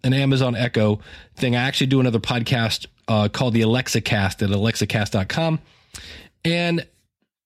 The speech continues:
I was like, "Okay." So I found that, saw it was on sale, and, uh, went ahead and bought it.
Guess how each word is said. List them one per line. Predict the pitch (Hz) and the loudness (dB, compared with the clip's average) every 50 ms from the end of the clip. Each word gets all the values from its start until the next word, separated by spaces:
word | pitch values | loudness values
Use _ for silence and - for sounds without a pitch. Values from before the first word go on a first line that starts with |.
| _ _ - - - | _ _ -20 -12 -6
I | - 190 | -2 0
was | 202 202 196 185 | 2 2 2 2
like, | 202 202 202 | 2 2 2
"Okay." | 262 285 - 214 160 139 147 | 0 0 0 0 0 0 0
So | - - 190 | 0 0 0
I | 180 | 0
found | 170 - 220 214 226 233 226 208 180 | 0 0 0 0 2 4 4 4 4
that, | 165 165 165 165 151 - - | 2 0 -2 -4 -4 -4 -4
saw | - - 202 208 | -2 0 0 2
it | 190 | 2
was | 185 175 170 | 2 2 4
on | 170 165 160 147 | 2 2 2 2
sale, | - 156 139 131 131 131 131 131 131 - - - - _ _ _ _ _ | 2 0 2 2 2 2 2 0 -2 -4 -10 -20 -20 _ _ _ _ _
and, | 147 147 147 147 143 139 135 143 | 0 0 2 2 2 2 2 2
uh, | 139 131 131 127 127 123 - - | 2 2 2 0 0 -2 -4 -6
went | - - 156 180 196 190 | -2 0 0 2 2 2
ahead | 170 160 165 151 151 151 143 147 147 - _ _ _ _ _ _ _ - | 2 2 2 0 0 -2 -2 -4 -4 -6 _ _ _ _ _ _ _ -2
and | 139 135 131 127 127 123 120 120 117 113 104 - | 0 2 2 2 2 2 2 2 2 0 -2 -6
bought | - 135 131 123 214 262 269 196 131 | -6 -4 -2 0 0 0 0 2 2
it. | 110 110 113 - | 0 0 -2 -4